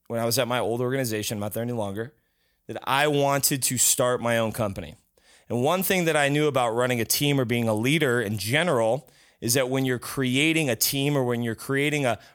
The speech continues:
region of folks or when you're creating something, you have to do everything that the C E O does, from hiring and firing to creating a logo, to talking and plugging sales, to motivating and inspiring people,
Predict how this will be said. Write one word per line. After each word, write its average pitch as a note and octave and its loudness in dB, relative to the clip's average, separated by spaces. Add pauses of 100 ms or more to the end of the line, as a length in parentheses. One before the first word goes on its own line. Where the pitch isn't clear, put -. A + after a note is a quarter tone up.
region C#3 0
of B2+ 2
folks C#3 0
or C3 -2
when B2 -2
you're A#2 -4
creating C#3 0
something, A#2+ 0 (380)
you E3 0
have D#3 2
to D3+ -2
do C3 0 (160)
everything F#3 0
that C#3+ -2
the B2+ -4
C C3+ 0
E B2+ 4
O A#2+ 2
does, G2+ 0 (480)
from G#2+ -2
hiring D3 0
and A#2+ 0
firing F3+ 2 (400)
to C3+ -2
creating C3+ 0
a G#2 -2
logo, E3+ 0 (360)
to C3 -2
talking C#3+ 0
and A#2+ 0
plugging B2 -2
sales, E3+ 2 (300)
to B2+ -2
motivating C3 2
and G#2+ -2
inspiring C#3+ 2
people, D3 -2